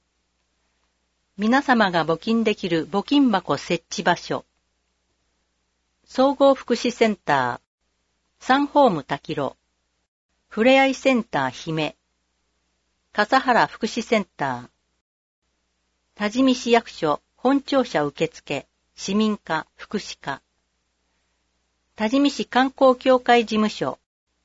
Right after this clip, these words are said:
本庁舎一階、多治見駅観光案内所、多治見市ピーアールセンタ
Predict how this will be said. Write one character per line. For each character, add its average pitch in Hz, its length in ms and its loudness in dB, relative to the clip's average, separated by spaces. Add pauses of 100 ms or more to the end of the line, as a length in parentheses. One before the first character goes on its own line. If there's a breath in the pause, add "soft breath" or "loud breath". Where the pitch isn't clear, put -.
本 262 260 2
庁 254 220 4
舎 139 180 -6
一 143 120 -8 (160)
階、 139 220 -6 (1300)
多 220 140 0
治 269 100 -2
見 269 160 2
駅 254 240 -2
観 247 240 0
光 233 320 2
案 208 220 0
内 196 240 -4
所、 160 240 -2 (1400)
多 220 140 4
治 269 100 0
見 277 120 2
市 226 140 -4
ピ 247 260 -2
ー 254 100 6
ア 247 40 6
ー - 40 2
ル 254 60 -4
セ - 200 -2
ン 196 80 -4
タ 131 400 -6